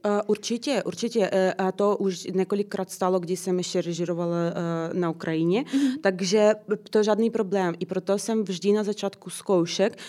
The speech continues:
Speaker 1: já říkám, že jako my máme takový jako otevřený prostor pro všechny idei, jako z-, eh, nemůže být jako blbá idea na zkoušce, proto my zkoušíme. Že jako jestli máte nějaký nápad,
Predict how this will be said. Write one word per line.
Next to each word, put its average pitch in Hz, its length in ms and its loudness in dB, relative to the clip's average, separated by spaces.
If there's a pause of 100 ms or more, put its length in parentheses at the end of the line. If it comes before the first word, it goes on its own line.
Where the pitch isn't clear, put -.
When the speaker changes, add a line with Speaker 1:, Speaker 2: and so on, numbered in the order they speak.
(160)
Speaker 1:
já 208 120 6
říkám, 208 380 0
že 196 240 2 (120)
jako 202 240 0
my 196 120 4
máme 214 220 2
takový 208 520 0
jako 202 220 0
otevřený 208 440 0
prostor 233 300 -6 (220)
pro 175 160 -8
všechny 214 360 -2
idei, 175 580 0 (260)
jako 170 180 -2 (140)
z-, 165 200 -4
eh, 151 100 2 (200)
nemůže 220 400 6
být 208 180 2
jako 196 160 0
blbá 185 260 2
idea 170 320 -2
na 170 100 0
zkoušce, 165 500 -6
proto 202 300 0
my 208 140 4
zkoušíme. 160 540 -4 (200)
Že 175 160 -2
jako 185 240 2
jestli 190 280 0
máte 196 220 -2
nějaký 185 300 -2
nápad, 185 360 0